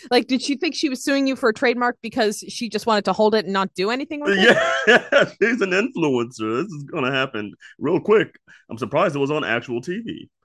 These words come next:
Speaker 1: I mean, there are points here where, um, uh, Mallory Book and, like, Ched both say things to her, like, "And why didn't you trademark it?" Like,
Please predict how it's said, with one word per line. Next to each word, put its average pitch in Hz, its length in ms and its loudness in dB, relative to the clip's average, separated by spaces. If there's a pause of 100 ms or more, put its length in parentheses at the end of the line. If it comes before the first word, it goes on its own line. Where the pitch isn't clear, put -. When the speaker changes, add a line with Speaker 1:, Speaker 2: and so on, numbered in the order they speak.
(100)
Speaker 1:
I 233 120 2
mean, 247 240 -2
there 247 160 4
are 269 100 4
points 262 420 -2
here 214 480 -2
where, 190 720 0
um, 175 580 -4 (1160)
uh, 170 180 0
Mallory 180 280 2
Book 196 260 0
and, 175 500 0 (220)
like, 175 240 0
Ched 202 400 0
both 202 220 4
say 196 260 0
things 185 240 -8
to 208 80 -6
her, 190 100 2
like, 165 300 -2
"And 175 260 -2
why 170 180 -2
didn't 185 280 -6
you 208 120 -4
trademark 339 500 -2
it?" 403 140 -2 (380)
Like, 208 140 2